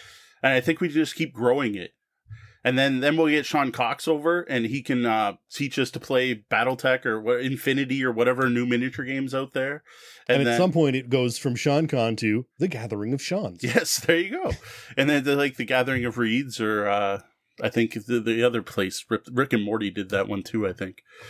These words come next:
Speaker 1: But yes, it, it might. And then all of a sudden, I'm not invited anymore 'cause I'm not a Sean, and I'm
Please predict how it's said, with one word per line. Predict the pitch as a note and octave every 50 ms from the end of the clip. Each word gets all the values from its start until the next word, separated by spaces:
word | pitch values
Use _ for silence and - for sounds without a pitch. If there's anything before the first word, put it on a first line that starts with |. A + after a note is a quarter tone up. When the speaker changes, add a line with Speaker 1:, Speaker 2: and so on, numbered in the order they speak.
| - - - - - - -
Speaker 1:
But | A#2 B2
yes, | E3 E3 C#3 - -
it, | B2 B2 -
it | C3+ B2
might. | C3 D3 C#3 A#2 G#2+
And | A2+ C3
then | D#3 F#3+
all | G#3 A3
of | G3+
a | F#3+ E3+
sudden, | - E3+ E3 E3
I'm | C#3 C3 D3+
not | D3+ D3+ E3 E3+
invited | E3 D3+ D#3 D3+ D#3 D#3+ D#3+
anymore | E3 E3 D#3+ D#3 D#3 D#3+
'cause | E3 - -
I'm | B2 B2+
not | C3 B2+ B2+
a | A#2+
Sean, | - - A#2 G#2 A2+ B2 C3
and | C3+ B2 A#2
I'm | A2 A2 G#2+